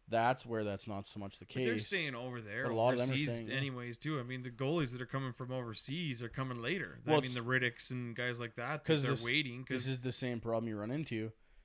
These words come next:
Speaker 1: is the moment you br-, if they're European and you bring them over into the A H L, that can start their pro deal, right?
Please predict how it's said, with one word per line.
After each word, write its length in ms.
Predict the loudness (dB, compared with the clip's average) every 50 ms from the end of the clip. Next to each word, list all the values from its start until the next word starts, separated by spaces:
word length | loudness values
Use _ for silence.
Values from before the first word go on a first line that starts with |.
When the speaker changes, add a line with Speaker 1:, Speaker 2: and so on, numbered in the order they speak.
| _ _ -20 -20 _ -20 -20 -20 -20 -20 -16 -6 0
Speaker 1:
is 600 | 2 4 4 6 4 4 4 2 2 0 -2 -6 -10 -12 _ _ _ _ _ _ _ _ _ _ _ _ _ _ _ _ _ _ _ _ _ -16
the 240 | -10 -2 0 2 4
moment 300 | 6 6 4 4 4 2
you 80 | 0 2
br-, 140 | 2 2
if 200 | 2 2 2 2
they're 160 | 2 0 2 2
European 460 | 2 2 0 0 0 0 2 2 2
and 80 | 2
you 80 | 0 0
bring 260 | 0 0 0 0 0
them 100 | 0 2
over 440 | 2 2 2 0 -2 -4 -4 -6 -8 _ _ _ _ _ _ _ _ -8
into 260 | -4 -4 -4 -2 0
the 60 | 0
A 120 | 0 0 0
H 140 | -2 -2 0
L, 300 | 0 0 0 -2 -6 -10 _ _ _ _ _ _ _ _ _ _ _ _ 0
that 160 | 2 2 2
can 120 | 2 -2 -2
start 240 | 2 2 2 2 2
their 80 | -2
pro 260 | -4 0 2 2 4 4
deal, 180 | 2 2 0 0
right? 240 | 0 -2 -2 -4